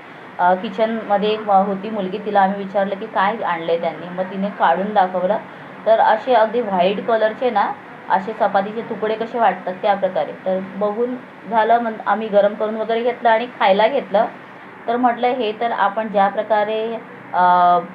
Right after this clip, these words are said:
हे बनवतो डाळ ढोकळी वगैरे त्याच प्रकारे आहेत, पण त्याला पास्ता म्हणतात." So that was the first time की मी पास्ता खाल्लेला आणि तो ना व्हाईट सॉस वगैरे घातलेला होता, तर तेवढा मला टेस्टी वाटला नव्हता. पण जेवढा टेस्टी ना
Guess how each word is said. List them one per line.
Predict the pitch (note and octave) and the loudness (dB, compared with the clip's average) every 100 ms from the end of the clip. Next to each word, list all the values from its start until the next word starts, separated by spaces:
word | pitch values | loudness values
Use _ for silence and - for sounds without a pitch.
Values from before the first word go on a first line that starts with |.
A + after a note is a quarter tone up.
| - - | -8 -2
हे | F#3+ | 2
बनवतो | G#3 G#3+ A3 G#3+ D3+ - | 2 2 2 0 0 2
डाळ | F#3 G3+ | 4 2
ढोकळी | G#3 G3 G#3 | 0 -2 0
वगैरे | G3+ G3 E3+ | 2 4 2
त्याच | C#3 G#3 A#3+ | 0 -4 -4
प्रकारे | - C4+ B3+ A#3 | -4 -2 2 4
आहेत, | A3+ G3 G3 F3+ F#3 - - - | 4 4 2 -4 -8 -16 -20 -8
पण | G3 | -6
त्याला | G3 G#3 F3+ F#3+ | -2 4 4 4
पास्ता | G3+ F#3 D#3 - E3 | 4 2 0 0 -2
म्हणतात." | D3+ B2+ C#3 C#3 - - - - - | -2 -8 -10 -12 -14 -20 -20 -12 -6
So | A3+ | -4
that | - F#3+ F#3+ | 2 2 4
was | A3+ | 0
the | A3 A#3 | 0 2
first | G#3 G3+ - | 2 2 2
time | G3+ A3+ B3+ | 2 2 -4
की | |
मी | A3+ | -6
पास्ता | A3+ G3+ E3 - G3+ G3+ | 0 0 0 0 0 2
खाल्लेला | G3+ F#3 F#3 G3 F#3 A#3 - - - - | 0 2 0 2 2 0 -6 -20 -8 -2
आणि | G3 A3 | 0 0
तो | A#3 A3+ | 0 2
ना | A3+ | 2
व्हाईट | G#3+ F3 G3 - | 4 4 2 0
सॉस | G#3+ G#3+ | 2 2
वगैरे | G#3 G3+ G#3 | 2 2 2
घातलेला | A3 F#3+ G3 G#3 | 4 2 2 4
होता, | A3 F#3+ F#3 | 4 4 0
तर | F#3+ G3+ | 0 -4
तेवढा | G#3 F#3 G3+ | 0 4 4
मला | A3 G#3+ | 4 0
टेस्टी | A3 G#3 G3+ A3+ | 0 -4 -6 0
वाटला | A3 G3 G#3+ | 0 2 2
नव्हता. | A#3 G3 D#3+ C3+ - - - - | 2 -2 -4 -8 -12 -20 -12 -6
पण | G3+ | -2
जेवढा | G3 F#3+ G#3 | 4 6 6
टेस्टी | A3+ G#3 G3 | 4 0 -4
ना | G#3+ | -6